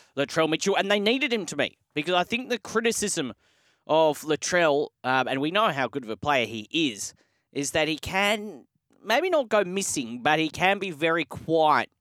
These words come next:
in games. But when he is on, South Sydney very hard to beat.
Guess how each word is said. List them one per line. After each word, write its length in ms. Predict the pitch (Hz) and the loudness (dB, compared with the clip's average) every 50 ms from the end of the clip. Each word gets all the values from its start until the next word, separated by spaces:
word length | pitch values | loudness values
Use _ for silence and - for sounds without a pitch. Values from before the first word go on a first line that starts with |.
| _ | _
in 200 | - 139 139 131 | -10 -8 -6 -2
games. 380 | 120 131 131 127 117 104 107 - | 0 2 2 2 0 -2 -6 -4
But 260 | - - 151 139 - - - - _ _ | -2 0 0 0 0 -6 -14 -20 _ _
when 180 | 143 147 151 | -2 -2 0
he 220 | 143 170 202 202 185 | 0 0 0 0 0
is 140 | 160 135 | 0 2
on, 360 | 143 147 139 127 110 107 117 - | 2 2 4 2 2 0 -4 -8
South 400 | - - - - 165 151 143 - | -10 -6 -2 2 2 2 2 0
Sydney 320 | - - 156 143 139 131 123 | -4 -6 -4 -4 -4 -4 -6
very 380 | 113 110 139 139 143 139 127 | -2 0 2 2 2 2 0
hard 320 | 107 123 135 127 123 104 - | 0 2 2 2 2 0 -2
to 80 | - | -4
beat. 240 | 107 135 147 147 131 | -2 0 0 0 -2